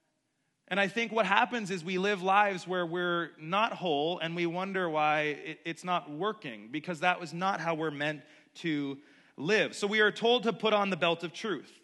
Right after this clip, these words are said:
And next we are told to put on the body armor, or in other translations, the breastplate of God's righteousness. Now, in the same way as the, the belt of truth has two different angles, the, this breastplate of righteousness has two different angles too.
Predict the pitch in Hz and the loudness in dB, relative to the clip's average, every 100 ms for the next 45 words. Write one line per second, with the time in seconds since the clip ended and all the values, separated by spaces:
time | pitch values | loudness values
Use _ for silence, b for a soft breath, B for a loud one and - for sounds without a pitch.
0 | B B B 185 196 233 - 196 208 185 | B B B -2 2 2 0 0 0 0
1 | 196 190 180 196 185 175 147 156 156 175 | -2 -2 -2 0 0 0 0 4 4 2
2 | 175 135 123 139 147 143 143 143 139 135 | 0 -2 -4 -6 -4 -2 -2 -2 -4 -4
3 | 135 135 135 120 110 - 110 - 117 139 | -6 -6 -6 -4 -6 -8 -12 -10 -4 0
4 | 147 - 101 101 156 _ b b b 117 | 0 -4 -10 -8 -8 _ b b b -4
5 | 147 131 120 139 139 107 - - - - | 0 0 -2 -4 -4 -8 -12 -18 -20 -20
6 | - - _ b b b 185 196 214 214 | -20 -20 _ b b b 0 0 -2 -2
7 | - 233 240 220 214 196 190 143 190 180 | 0 2 2 2 2 4 2 0 -2 0
8 | 160 - 175 190 196 180 196 175 160 - | -2 -2 0 0 0 -4 -4 -2 -4 -4
9 | 196 190 185 165 170 156 135 135 - 165 | -4 -2 -2 0 0 0 -4 -6 -6 -4
10 | 147 B B B 175 - 160 175 190 185 | -4 B B B -2 -2 -6 2 2 2
11 | - 185 170 160 156 170 170 139 147 131 | 0 2 2 0 2 0 0 -6 -6 -8
12 | - 143 - 165 147 139 - 131 131 131 | -6 -8 -6 -6 -4 -4 -6 -10 -4 -4
13 | 127 123 117 - - b b b b b | -4 -4 -6 -10 -20 b b b b b
14 | 190 165 98 | -2 0 -2